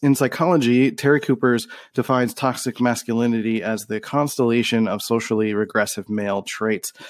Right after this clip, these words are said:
that serve to foster domination, the devaluation of women, homophobia, and wanton violence. Um,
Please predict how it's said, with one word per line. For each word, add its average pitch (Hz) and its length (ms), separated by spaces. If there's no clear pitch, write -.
that 110 160
serve 147 280
to 123 80
foster 120 500
domination, 113 880
the 110 140
devaluation 113 640
of 101 100
women, 107 400
homophobia, 110 720
and 107 200
wanton 107 540
violence. 107 640
Um, 107 460